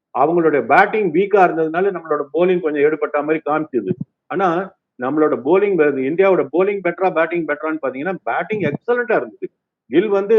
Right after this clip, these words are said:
ம-, man of the series வாங்கியிருப்பாருன்னு நினைக்கிறேன். அந்த மேட்ச் அது பாக்குறதுக்கு முன்னாடி நம்ம உட்காந்துட்டோம்.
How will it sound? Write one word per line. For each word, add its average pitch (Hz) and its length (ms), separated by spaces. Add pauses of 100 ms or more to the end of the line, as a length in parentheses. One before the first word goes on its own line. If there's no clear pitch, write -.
ம-, 135 280
man 147 200
of 190 100
the 180 80
series 165 300
வாங்கியிருப்பாருன்னு 156 480
நினைக்கிறேன். 143 380 (320)
அந்த 123 140
மேட்ச் 151 300 (100)
அது 127 220 (200)
பாக்குறதுக்கு 139 380
முன்னாடி 139 240
நம்ம 123 180
உட்காந்துட்டோம். 131 440